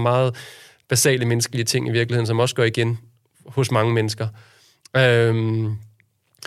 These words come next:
så den, den, jeg tror, me-, altså, det var i hvert fald også en af de ting, som, som, som stod tydeligt frem, det er, at alle mennesker har en frygt. Uanset om de står ved det eller ej.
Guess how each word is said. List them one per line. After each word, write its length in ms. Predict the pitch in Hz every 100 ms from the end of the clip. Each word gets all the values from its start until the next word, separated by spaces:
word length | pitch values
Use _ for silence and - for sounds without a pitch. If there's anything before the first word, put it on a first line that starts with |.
| -
så 120 | -
den, 260 | 123 151 151
den, 260 | 160 151 -
jeg 120 | 143
tror, 180 | - 185
me-, 220 | 147 139
altså, 280 | 131 127 123 123
det 100 | 139
var 60 |
i 40 | 127
hvert 120 | 120
fald 100 | 127
også 140 | 123 131
en 100 | 123
af 60 |
de 80 | 120
ting, 280 | 117 135 -
som, 280 | 123 117 120
som, 280 | - 117 107
som 140 | 117
stod 180 | - 113 -
tydeligt 280 | 147 147
frem, 180 | - 113
det 120 | 135
er, 40 | 127
at 60 | -
alle 220 | 151 214
mennesker 360 | 151 123 -
har 280 | 113 120 - _ -
en 80 | 123
frygt. 420 | - 110 107 - _ _ _ _ -
Uanset 240 | 143 143
om 60 | 127
de 160 | 120 117
står 160 | 123
ved 140 | 120 127
det 60 |
eller 120 | 127 113
ej. 240 | 120